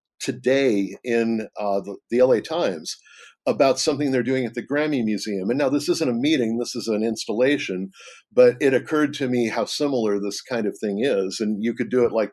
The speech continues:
on the way into the room. They've taken the Backstreet Boys, uh, because they have an exhibition about them, and they've digitized them into sort of a hologram. And they've got a place where you walk up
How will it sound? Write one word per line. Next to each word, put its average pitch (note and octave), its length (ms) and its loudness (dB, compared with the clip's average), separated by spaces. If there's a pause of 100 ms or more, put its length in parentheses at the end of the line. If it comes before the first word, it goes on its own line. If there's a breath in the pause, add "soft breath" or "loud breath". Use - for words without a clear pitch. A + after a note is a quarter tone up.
(160)
on A#2 140 -2
the A2 80 0
way A#2 160 4
into A2 160 0
the G#2 100 0
room. A2+ 340 2 (440 loud breath)
They've D3 180 2
taken E3 360 0
the B2 100 2
Backstreet C3+ 640 0 (100)
Boys, - 560 -4 (720 soft breath)
uh, A2 140 0
because A#2+ 360 -2
they A#2 100 -2
have B2 120 4
an B2 80 6
exhibition B2+ 640 -2
about G2+ 400 0
them, E2+ 260 -12 (600)
and C3 260 4
they've A2+ 240 0
digitized A#2+ 800 0
them G#2 400 -4 (120)
into A#2+ 680 0
sort B2 240 -2
of A2+ 80 2
a G#2 60 -4 (120)
hologram. F#2 500 -2 (760 loud breath)
And C3+ 160 2
they've C3+ 160 0
got D3 120 2
a B2+ 60 2
place F#3+ 460 0
where C3 340 4
you A#2+ 220 0
walk C3 340 0
up C3+ 360 2